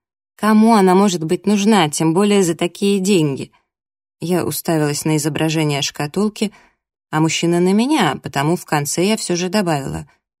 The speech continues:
"Простите". "Уважаемая, как вас?" — начал клиент, обращаясь ко мне.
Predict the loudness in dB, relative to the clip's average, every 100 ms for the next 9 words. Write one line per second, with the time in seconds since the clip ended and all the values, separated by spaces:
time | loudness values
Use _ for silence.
0 | _ _ -8 -8 -6 -10 -10 -14 -14 _
1 | _ _ _ _ _ _ -6 -2 -2 0
2 | 0 -2 -4 -6 -4 -6 -6 -10 -6 -2
3 | -2 -2 -8 -12 _ -4 -2 0 -2 -2
4 | -2 0 2 0 0 -4 -6 -6 -4 -6
5 | -6 -10 -10 -10 -14